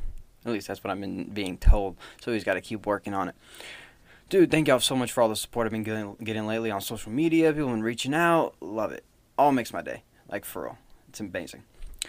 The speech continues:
Uh, today I wanted to talk about, like, partying. I go to one of the partiest schools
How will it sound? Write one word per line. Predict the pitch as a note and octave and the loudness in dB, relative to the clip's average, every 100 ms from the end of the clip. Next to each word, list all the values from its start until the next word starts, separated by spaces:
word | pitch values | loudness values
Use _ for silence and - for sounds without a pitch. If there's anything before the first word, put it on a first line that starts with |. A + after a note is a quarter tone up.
| - - - | -14 -8 0
Uh, | C3+ C3 | 2 4
today | D3 F#3 | 4 4
I | |
wanted | F#3+ F3+ D3+ | 6 4 4
to | D3+ | 0
talk | C#3+ | -2
about, | - C3 G2+ | 2 2 2
like, | F2 D#2 - | -2 -6 -8
partying. | - - A#2+ G3+ F2 G#2+ | -4 -2 -2 -4 -12 -4
I | - | -2
go | D#3+ | -2
to | D#3 | 0
one | D3+ | 0
of | C3 | -2
the | A2+ - - | -4 -10 0
partiest | - B2 A#2+ G#2 | 0 2 -2 -4
schools | - - A#2+ A2+ F#2 - | -6 -4 -4 -4 -6 -12